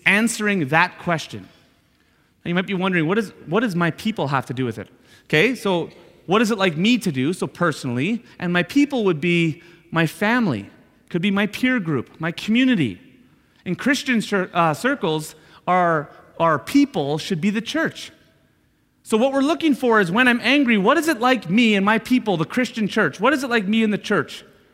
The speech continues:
to do when I feel this? That's what I'm looking for when I get angry. And you might say, "I've never actually thought that question, Stefan. Are you sure?" Okay, well, you have to understand a little bit about how we're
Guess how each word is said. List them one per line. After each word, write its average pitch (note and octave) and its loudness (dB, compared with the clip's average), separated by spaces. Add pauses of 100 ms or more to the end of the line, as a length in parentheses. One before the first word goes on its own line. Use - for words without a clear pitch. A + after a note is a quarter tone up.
(200)
to A3 0
do G#3 4
when F#3+ 0
I F#3 2
feel F3+ 0
this? - -2 (480)
That's F3+ -2
what F#3+ 0
I'm F3+ 0
looking G#3 -2
for E3 -2
when C#3+ -2
I C3+ -2
get C#3 0
angry. D#3 -2 (240)
And E3 -10
you F3+ -4
might G3+ -4
say, F#3+ 0
"I've E3 0
never G#3+ 2
actually G#3 -2
thought A3+ -4
that G3+ -2
question, D3 -4
Stefan. C#3 -6
Are E3+ -2
you F#3+ 0
sure?" F3 0 (720)
Okay, A3 2
well, B3 0
you A#3+ 0
have A#3+ 0
to A#3+ 2
understand A3 2
a G#3+ 2
little G#3+ 4
bit F#3+ 2
about F#3 0
how F#3+ 2
we're F3 0